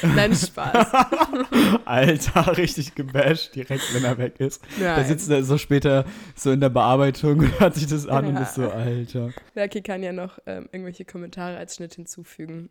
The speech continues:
Speaker 2: Ja.
Speaker 1: Also, falls hier jetzt Berkan irgendwie was dazwischen gesagt hat, wisst ihr ja schon Bescheid. Ich noch nicht. Genau.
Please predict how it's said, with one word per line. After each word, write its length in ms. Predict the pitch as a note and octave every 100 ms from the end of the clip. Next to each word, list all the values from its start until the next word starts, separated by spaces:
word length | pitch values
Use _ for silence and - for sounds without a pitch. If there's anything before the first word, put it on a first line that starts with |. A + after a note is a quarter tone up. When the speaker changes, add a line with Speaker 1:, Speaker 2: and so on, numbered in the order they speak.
| _ -
Speaker 2:
Ja. 80 |
Speaker 1:
Also, 360 | - G#3 E3 E3+ - _ _ _ _
falls 340 | - F#3+ G3
hier 100 | G#3
jetzt 420 | F#3 F#3 - - -
Berkan 460 | E3 F#3 G3+ F#3+ -
irgendwie 340 | F#3+ G3 F#3
was 140 | F3+ F3+
dazwischen 440 | F3 - - F3+
gesagt 340 | E3+ E3+ E3+
hat, 120 | F3 F3
wisst 200 | E3+ -
ihr 80 | E3
ja 120 | D#3+
schon 200 | - D#3
Bescheid. 440 | D#3 - - - -
Ich 160 | F3
noch 140 | E3+ E3
nicht. 260 | D#3 - _ _ _ _ _ _ _ _ -
Genau. 360 | F#3 C#3+ C3+